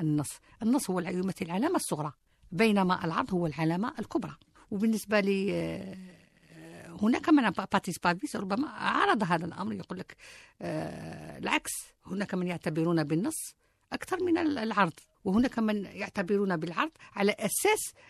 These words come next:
أن العرض حامل للنص، ولكن ما يحصل اليوم وعلى خشبات ال-، ال-، المسرح العالمية والمحلية يعني، آه، تجد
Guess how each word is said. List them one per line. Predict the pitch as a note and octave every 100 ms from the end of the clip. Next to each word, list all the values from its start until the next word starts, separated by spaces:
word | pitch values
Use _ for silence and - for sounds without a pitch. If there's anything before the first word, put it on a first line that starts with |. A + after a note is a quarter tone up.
| _ -
أن | B3 A3
العرض | G3+ A#3+ F4+
حامل | - D4+ G#4+ G#4 G4 A#4+ A#4 G#4+
للنص، | D4+ - - - _ - - -
ولكن | A3 B3+ B3+ B3+ A#3
ما | F4+
يحصل | F#4 - - A3+
اليوم | G3+ G#3 F#3 D3 - - -
وعلى | - F3
خشبات | - E3 F3 D#3+ E3+
ال-، | F#3+ F3 D#3+
ال-، | - - - E3
المسرح | G3 G3 F3+ - - - - - - _ -
العالمية | - F#3 E3+ E3 C4 -
والمحلية | F#4+ F#4+ - - A#3+ F#3+ E3
يعني، | D#3 D3+ D#3 D#3 - - - - -
آه، | F3
تجد | E3 D4+ G#3+ F3+